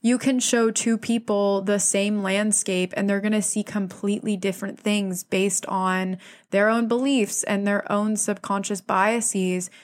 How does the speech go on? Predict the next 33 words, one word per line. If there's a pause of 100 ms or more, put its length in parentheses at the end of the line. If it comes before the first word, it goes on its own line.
(180)
It's
normal.
And
so
it
really
is
a
choice.
It
really
is
about
deciding
that
you
want
to
be
happy
and
that
you
want
to
put
your
happiness
and
your
peace (600)
in
front